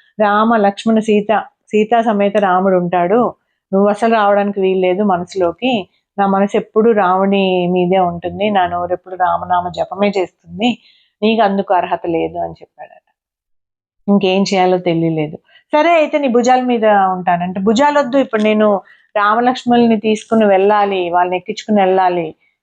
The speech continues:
వాళ్ళు ఎక్కడ నడుస్తారు ఈ వారధి మీద, వద్దు, వాళ్ళంత కష్టపెట్టను నేను, నా భుజాల మీద ఎక్కించుకుని నేను తీసుకెళ్తాను, భుజాల మీద అసలు ఉండకని" చెప్పాడు. "మరి ఇంకెక్కడ ఉంది?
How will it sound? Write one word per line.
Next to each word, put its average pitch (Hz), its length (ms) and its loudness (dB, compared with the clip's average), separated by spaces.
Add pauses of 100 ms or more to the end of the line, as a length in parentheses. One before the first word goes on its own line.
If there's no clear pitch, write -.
(140)
వాళ్ళు 208 220 0
ఎక్కడ 226 200 -2
నడుస్తారు 202 500 0
ఈ 196 60 0
వారధి 185 360 0
మీద, 185 300 -2
వద్దు, 180 420 2
వాళ్ళంత 170 480 0
కష్టపెట్టను 175 640 -4
నేను, 175 380 -2 (300)
నా 196 60 -2
భుజాల 202 320 2
మీద 208 180 0
ఎక్కించుకుని 180 420 -4
నేను 170 140 -4
తీసుకెళ్తాను, 180 580 0
భుజాల 185 260 2
మీద 185 200 0
అసలు 175 240 -4
ఉండకని" 165 340 -6
చెప్పాడు. - 360 -20 (480)
"మరి 294 140 2
ఇంకెక్కడ 311 440 2
ఉంది? 208 420 2